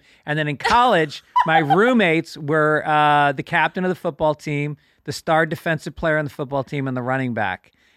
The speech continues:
Speaker 1: And they used to te-, they used to bounce at a, at a bar called Play It Again Sam's.
Speaker 2: Uh-huh.
Speaker 1: And I used to hang out there, and I'd get into fights, and they would jump right in.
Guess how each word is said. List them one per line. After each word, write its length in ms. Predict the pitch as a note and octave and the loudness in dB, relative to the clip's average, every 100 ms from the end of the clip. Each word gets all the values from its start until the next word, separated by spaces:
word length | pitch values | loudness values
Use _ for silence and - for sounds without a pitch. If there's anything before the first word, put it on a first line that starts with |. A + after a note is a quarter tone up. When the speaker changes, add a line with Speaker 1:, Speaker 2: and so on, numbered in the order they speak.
| _ | _
Speaker 1:
And 180 | C#3+ D3 | -4 0
they 80 | E3 | 0
used 220 | E3 - | 0 -2
to 100 | D3+ - | -6 -6
te-, 180 | - F3+ | -6 -4
they 140 | D3+ E3+ | 0 -2
used 160 | E3 | -2
to 80 | D3+ | -4
bounce 500 | A#2+ D3+ D#3+ E3+ - | 0 2 0 -2 -4
at 100 | C#3+ | -2
a, 220 | C#3+ C#3 | -2 -2
at 120 | D3+ | -4
a 40 | C#3 | -4
bar 320 | B2+ D3 C#3+ | 0 0 0
called 400 | - D3+ C3 A#2+ | -2 -2 -2 -2
Play 160 | - C#3 | -2 -2
It 60 | |
Again 240 | C#3+ C3+ B2 | -2 -6 -8
Sam's. 520 | C3 A#2+ A#2+ C3 - | -6 -6 -6 -8 -8
Speaker 2:
Uh-huh. 340 | C4 C#4 A3+ A#3 | -8 -6 -6 -4
Speaker 1:
And 100 | D3 | 0
I 80 | D3+ | 0
used 160 | D#3 - | 0 -2
to 80 | |
hang 240 | D3 D#3+ D3+ | -2 0 0
out 240 | C#3+ C#3 | 0 0
there, 180 | D#3 D3 | 0 0
and 120 | D3+ | 0
I'd 120 | C3+ | -2
get 120 | B2 C#3+ | -4 -4
into 160 | C#3+ | -4
fights, 480 | - C3+ C3 D#3+ - | -4 -2 -2 -2 -6
and 100 | D3 | -4
they 80 | C#3 | -2
would 220 | D3 B2 | -4 -6
jump 320 | - C#3+ C#3 | -6 -6 -4
right 260 | D3 C#3+ C#3+ | -2 0 -2
in. 260 | E3+ G#2+ | -6 -10